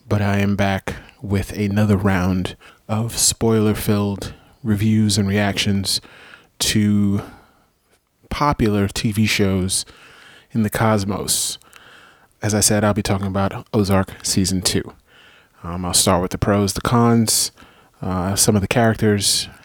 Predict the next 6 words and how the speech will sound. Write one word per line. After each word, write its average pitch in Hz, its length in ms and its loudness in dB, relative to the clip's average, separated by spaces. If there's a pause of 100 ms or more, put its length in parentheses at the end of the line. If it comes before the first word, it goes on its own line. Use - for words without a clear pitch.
(180)
and, 101 880 0 (680)
uh, 98 180 -2
my 98 160 0
final 90 320 -2
thought. - 320 -6 (1000)
So, 107 480 2